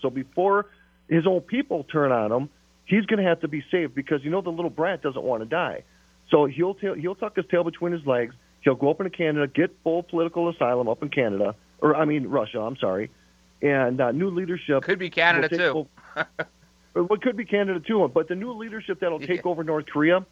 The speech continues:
Speaker 1: will be the leadership that abides to the commands of both China and the United States, because that's how the United States plays historical facts. That's what we've always done. I look at Venezuela right now.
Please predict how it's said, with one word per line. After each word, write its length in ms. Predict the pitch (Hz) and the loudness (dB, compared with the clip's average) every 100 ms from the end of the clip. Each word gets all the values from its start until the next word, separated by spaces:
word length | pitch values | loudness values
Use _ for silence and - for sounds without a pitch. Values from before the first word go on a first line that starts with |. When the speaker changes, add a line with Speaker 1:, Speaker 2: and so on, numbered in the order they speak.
| _ _ _ | _ _ _
Speaker 1:
will 100 | 160 | 0
be 160 | 165 | 2
the 100 | 170 | 2
leadership 680 | 147 156 180 175 - 185 190 | 2 0 0 -2 0 -2 0
that 120 | 156 | 0
abides 460 | 135 113 135 156 160 - | 0 -2 -2 -2 -6 -4
to 80 | 143 | -4
the 80 | |
commands 400 | 135 131 135 135 | 0 2 4 2
of 80 | 131 | 0
both 180 | 117 87 | 0 -2
China 420 | - 143 143 143 143 _ _ | 2 2 4 0 -2 _ _
and 180 | 135 131 | -2 0
the 60 | 135 | -2
United 360 | 127 127 117 | -2 -2 -2
States, 240 | - 160 - | 0 0 0
because 260 | 139 165 139 | -2 0 2
that's 240 | 170 226 | -2 0
how 320 | - 135 120 175 _ _ _ - | 0 2 2 -2 _ _ _ 0
the 60 | |
United 400 | 156 143 139 143 - | 2 4 2 0 -4
States 240 | - 127 - - | -4 -4 -6 0
plays 280 | 190 160 85 _ _ | 2 2 0 _ _
historical 540 | 147 135 139 131 135 139 | -4 2 2 2 -2 -4
facts. 340 | 190 190 - | -4 -4 -6
That's 200 | 110 110 | -4 -2
what 100 | 110 | -2
we've 160 | 123 120 | -2 2
always 280 | 139 131 135 | 0 0 -4
done. 260 | 185 90 _ _ _ | -4 -4 _ _ _
I 40 | |
look 200 | 135 139 | 0 0
at 80 | 139 | 0
Venezuela 520 | 135 147 143 180 202 131 | -2 -2 -4 -4 -2 -4
right 180 | 107 | -4
now. 240 | - 90 | -4 -6